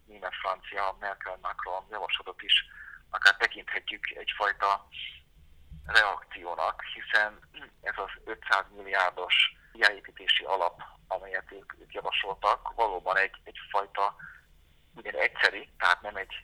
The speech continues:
egy hosszú távú közös, közös költségvetés létrehozását célozza. Egy jelenlegi nagyon súlyos problémára egy, egy egyszeri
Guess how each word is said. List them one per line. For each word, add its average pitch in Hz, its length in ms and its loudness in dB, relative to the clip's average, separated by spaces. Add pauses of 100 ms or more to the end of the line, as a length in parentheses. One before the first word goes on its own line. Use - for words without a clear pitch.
(120)
egy - 320 -16
hosszú - 320 -14
távú 90 320 -6
közös, 90 460 -8
közös 95 280 -2
költségvetés 95 680 -6
létrehozását - 760 -8
célozza. - 560 -4 (500)
Egy 113 120 -14
jelenlegi 113 380 2
nagyon 107 260 -4
súlyos - 380 2
problémára 85 680 -2 (580)
egy, 92 400 0 (280)
egy - 160 -12
egyszeri - 480 -8